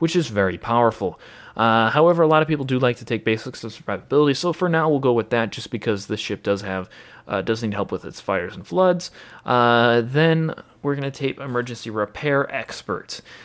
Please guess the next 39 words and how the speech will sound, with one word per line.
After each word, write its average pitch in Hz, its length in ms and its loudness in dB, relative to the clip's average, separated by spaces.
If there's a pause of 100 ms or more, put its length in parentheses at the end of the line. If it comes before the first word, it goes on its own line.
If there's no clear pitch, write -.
(160)
And 127 160 2
I 135 60 2
know 190 260 2
this 175 180 -2
is 196 140 -2
deviating 180 540 0
from 196 180 -2
the 208 80 2
norm, 131 400 2
as 127 80 -2
a 120 60 -2
lot 110 180 2
of 123 40 -8
people 127 180 -4
do 127 160 -2
like 123 200 2
to 127 60 -12
take 135 160 -6
concealment 160 460 -2
expert. 151 300 0
However, 233 380 4
we're 233 180 2
dealing 285 300 -2
with 247 120 -2
a 220 40 0
ship - 300 0
with 190 140 2
an 185 80 4
eighteen 196 420 4
kilometer 165 460 2
concealment 113 600 -6
base, - 460 -2 (720)
which - 320 -4
is 135 380 -2 (100)
abysmal, 110 880 -4
obviously. 107 720 -4 (300)
Uh, 156 320 2
so - 180 -4
yeah, 190 240 2